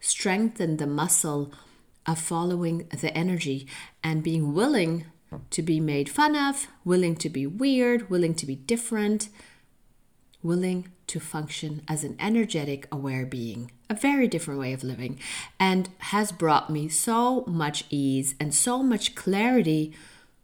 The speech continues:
also when it comes to quite complicated and big choices.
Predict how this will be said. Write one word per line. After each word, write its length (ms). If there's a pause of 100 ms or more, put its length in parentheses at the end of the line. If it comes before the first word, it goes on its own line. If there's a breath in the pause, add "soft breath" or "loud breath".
(360)
also 300
when 120
it 120
comes 240
to 80
quite 340 (600)
complicated 880 (420 loud breath)
and 200
big 180
choices. 680